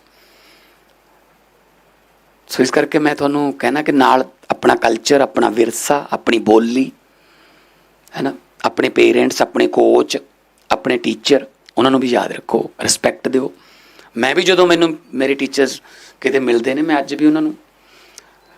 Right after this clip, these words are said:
ਅਹ, ਜਿਹੜੇ ਬੜੇ ਅਦਬ ਸਤਿਕਾਰ ਨਾਲ ਮੈਂ ਉਹਨਾਂ ਨੂੰ ਮਿਲਦਾ ਔਰ ਖੁਸ਼ ਹੁੰਦੇ ਨੇ ਉਹ। ਕੋਈ ਵੀ ਬਜ਼-, ਵੱਡੇ ਬੰਦੇ ਮਿਲਦੇ ਆ ਤਾਂ ਆਪਣਾ ਕਲਚਰ ਹੈ ਕਿ ਉਹਨੂੰ ਅਦਬ ਸਤਿਕਾਰ ਨਾਲ ਮਿਲਣਾ,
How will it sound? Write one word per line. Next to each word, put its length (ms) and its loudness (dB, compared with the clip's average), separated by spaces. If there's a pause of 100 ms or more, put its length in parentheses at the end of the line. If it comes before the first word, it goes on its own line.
(200)
ਅਹ, 220 0
ਜਿਹੜੇ 380 -4 (1120)
ਬੜੇ 280 0
ਅਦਬ 160 -4
ਸਤਿਕਾਰ 460 -2
ਨਾਲ 140 -6
ਮੈਂ 220 -4 (500)
ਉਹਨਾਂ 140 0
ਨੂੰ 160 0
ਮਿਲਦਾ 500 -2 (880)
ਔਰ 460 -2
ਖੁਸ਼ 240 0
ਹੁੰਦੇ 220 0
ਨੇ 100 -10
ਉਹ। 100 -16 (1000)
ਕੋਈ 160 2
ਵੀ 100 4
ਬਜ਼-, 440 -6 (400)
ਵੱਡੇ 300 0
ਬੰਦੇ 260 -4
ਮਿਲਦੇ 340 -2
ਆ 40 -6 (680)
ਤਾਂ 160 0
ਆਪਣਾ 300 -4
ਕਲਚਰ 340 -2
ਹੈ 80 2
ਕਿ 240 -4 (280)
ਉਹਨੂੰ 420 -4 (120)
ਅਦਬ 160 -2
ਸਤਿਕਾਰ 420 -8
ਨਾਲ 120 -10
ਮਿਲਣਾ, 260 -12